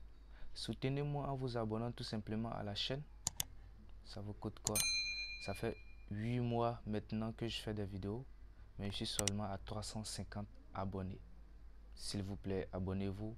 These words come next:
pour me soutenir. C'est la seule façon que vous pouvez me soutenir. Bon, avant de commencer la vidéo, abonne-toi avant que je commence.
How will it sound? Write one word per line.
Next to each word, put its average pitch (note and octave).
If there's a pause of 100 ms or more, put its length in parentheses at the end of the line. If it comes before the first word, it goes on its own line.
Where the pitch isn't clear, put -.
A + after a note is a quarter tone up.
pour F#2+
me F#2+
soutenir. G2
C'est -
la G2
seule A#2+
façon A#2 (720)
que A#2
vous G#2+
pouvez G2
me G2
soutenir. F#2 (1000)
Bon, -
avant G#2
de A#2
commencer G#2
la G2+
vidéo, F#2
abonne-toi F#2+
avant F2+
que F2+
je -
commence. -